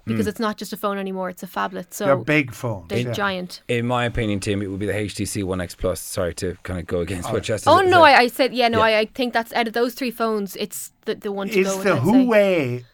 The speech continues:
Speaker 2: uh,
Speaker 1: The Huawei.
Speaker 3: Huawei.
Speaker 2: the Huawei, is the Huawei, uh, Ascend G three hundred worth a hundred and twenty-nine quid? Mark wants to
Speaker 1: Yeah.
Speaker 2: know.
Speaker 3: That's the one I looked at. Um, yes, I, I did hear, uh,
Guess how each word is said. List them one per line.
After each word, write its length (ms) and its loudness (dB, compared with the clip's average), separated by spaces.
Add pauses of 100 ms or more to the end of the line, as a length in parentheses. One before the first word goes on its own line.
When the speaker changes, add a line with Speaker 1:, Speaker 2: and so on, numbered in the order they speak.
(140)
Speaker 2:
uh, 60 -6
Speaker 1:
The 100 -8
Huawei. 380 -4
Speaker 3:
Huawei. 280 2
Speaker 2:
the 220 6
Huawei, 400 -2
is 140 -4
the 80 0
Huawei, 500 2 (300)
uh, 40 2
Ascend 640 -4
G 320 -2
three 260 -6
hundred 320 -6
worth 240 -6
a 60 -4
hundred 300 -8
and 80 -16
twenty-nine 500 -6
quid? 280 -6
Mark 340 -6
wants 180 -6
to 60 -12
Speaker 1:
Yeah. 220 -6
Speaker 2:
know. 40 -12 (120)
Speaker 3:
That's 160 0
the 60 0
one 120 0
I 80 2
looked 240 0
at. 260 -2
Um, 460 0
yes, 560 0 (100)
I, 160 -4
I 100 0
did 300 -2
hear, 500 -2
uh, 140 -2